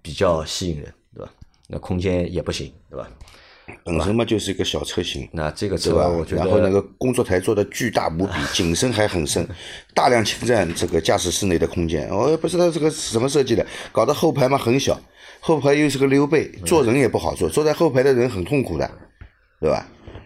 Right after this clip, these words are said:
Speaker 1: 呃，所以这个车能不买尽量不要买啊。然后他还有一个问题啊，他在问啊，就是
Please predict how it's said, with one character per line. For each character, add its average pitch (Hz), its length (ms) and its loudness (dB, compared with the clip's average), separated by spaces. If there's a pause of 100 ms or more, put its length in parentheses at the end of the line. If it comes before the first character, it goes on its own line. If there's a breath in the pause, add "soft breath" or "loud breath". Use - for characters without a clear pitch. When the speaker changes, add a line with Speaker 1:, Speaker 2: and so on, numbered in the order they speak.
(100)
Speaker 1:
呃， 123 200 -4
所 113 200 -2
以 98 80 -4
这 110 140 -6
个 110 80 0
车 113 220 0
能 113 200 0
不 120 140 0
买 85 160 -2
尽 104 160 -4
量 95 160 -4
不 92 100 -4
要 98 140 -2
买 78 140 -8
啊。 - 280 -10
然 90 140 -6
后 92 80 -8
他 98 140 0
还 104 160 0
有 120 80 0
一 101 80 0
个 98 80 0
问 92 100 -4
题 90 140 -6
啊， 87 200 -4
他 90 140 -8
在 95 160 -2
问 101 240 -2
啊， 80 60 -4
就 85 100 -10
是 95 560 -4